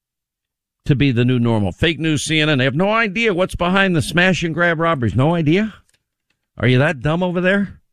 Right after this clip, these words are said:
Apparently you are. So I don't know where to begin. We do have, uh, a lot of covid news. I know, you know, it's very interesting as you watch the coverage of covid. It's fascinating to me because,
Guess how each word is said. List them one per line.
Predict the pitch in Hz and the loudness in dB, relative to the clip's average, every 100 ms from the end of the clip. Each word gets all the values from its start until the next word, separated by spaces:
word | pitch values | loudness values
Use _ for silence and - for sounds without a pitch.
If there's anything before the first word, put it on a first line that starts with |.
| _ _ _ | _ _ _
Apparently | 123 156 147 | -6 -2 0
you | 143 131 | 2 2
are. | 98 - _ - - - _ _ _ _ _ | 0 -6 _ -20 -20 -20 _ _ _ _ _
So | - | 0
I | 147 | 2
don't | 202 | 4
know | 170 | 2
where | 156 160 | 2 0
to | 135 | 0
begin. | 143 147 135 | 0 2 2
We | 143 | 2
do | 131 226 | 0 0
have, | 151 147 170 151 139 131 - 127 | 0 0 0 2 0 -2 -4 -4
uh, | 131 131 127 | 0 0 -2
a | 127 | -2
lot | 139 147 | 0 0
of | 143 | -2
covid | - 165 143 120 | -2 0 0 0
news. | 127 139 | 2 2
I | 131 | 2
know, | 127 147 135 113 - _ _ _ - | 2 0 0 -4 -14 _ _ _ -6
you | |
know, | 160 | -4
it's | 151 | -2
very | 190 240 330 233 | 0 2 2 0
interesting | 214 - 165 - 135 127 - | 0 0 -2 0 0 0 0
as | 135 110 | -2 0
you | 143 | 0
watch | 135 170 185 - | 2 0 -2 -4
the | 139 | -4
coverage | - 131 104 110 87 - | 0 0 2 -2 -4 -4
of | 113 90 | -4 0
covid. | 120 104 - - - _ _ _ _ _ _ _ _ - | 0 0 -4 -10 -20 _ _ _ _ _ _ _ _ -14
It's | 113 | -8
fascinating | - 170 - 135 101 92 | -2 0 2 2 2 0
to | 92 | 0
me | 82 76 - - _ _ _ _ _ _ | 0 -2 -6 -20 _ _ _ _ _ _
because, | 127 135 143 95 | -2 2 0 -2